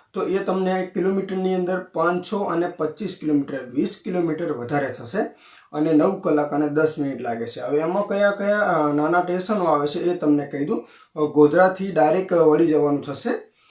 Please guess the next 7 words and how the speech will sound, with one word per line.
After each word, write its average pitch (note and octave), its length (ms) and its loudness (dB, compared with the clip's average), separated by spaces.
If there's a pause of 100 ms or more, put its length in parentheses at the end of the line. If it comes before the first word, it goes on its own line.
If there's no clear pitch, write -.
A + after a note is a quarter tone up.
(280)
જે F3 320 -2
ગોધરાથી D#3 480 2
વળી E3+ 220 2
જવાનું F3 320 2
થશે, F#3+ 280 -4 (400)
વડોદરા D#3 600 2
થઈને, F3+ 500 0